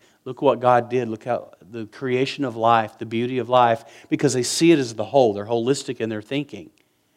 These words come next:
And so that doesn't mean it's a bad thing that we're Western. It's actually beautiful. You know, a lot of things come out of that that are great. Detail thinkers, deep thinkers. But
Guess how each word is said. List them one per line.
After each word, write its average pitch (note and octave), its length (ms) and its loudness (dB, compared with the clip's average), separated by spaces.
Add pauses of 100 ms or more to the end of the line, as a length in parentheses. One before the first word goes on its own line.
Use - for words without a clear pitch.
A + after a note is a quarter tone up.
(480)
And C3+ 120 -4
so C#3+ 380 4 (300)
that F3 180 4
doesn't G#3+ 220 2
mean D3 140 6
it's - 100 0
a A2 40 -2
bad C3 380 2
thing A#2 240 -2
that A#2 140 -2
we're G#2+ 100 -4
Western. A2 380 -2
It's C#3 180 -4
actually A#2+ 360 -4
beautiful. G#2+ 600 -2
You E2 300 -12 (180)
know, G#2+ 140 -14
a - 0 -
lot A2 240 0
of B2 80 -10
things C3 200 -6
come A#2+ 200 -4
out A#2+ 120 2
of F3 100 0
that A2 180 2
that G#2+ 120 -4
are G2+ 60 -4
great. A2+ 560 0 (380)
Detail C#3+ 500 2
thinkers, - 460 -14
deep E3 300 2
thinkers. G2+ 480 -10 (520)
But C#3 500 0